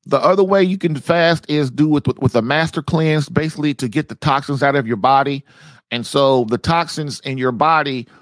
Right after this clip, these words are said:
what that does is that causes disease, that causes, um, um,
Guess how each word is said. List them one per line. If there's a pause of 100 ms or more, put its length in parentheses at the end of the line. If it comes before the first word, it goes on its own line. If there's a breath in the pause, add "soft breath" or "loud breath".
(120 soft breath)
what
that
does
is
that
causes
disease, (380 soft breath)
that
causes,
um, (160)
um,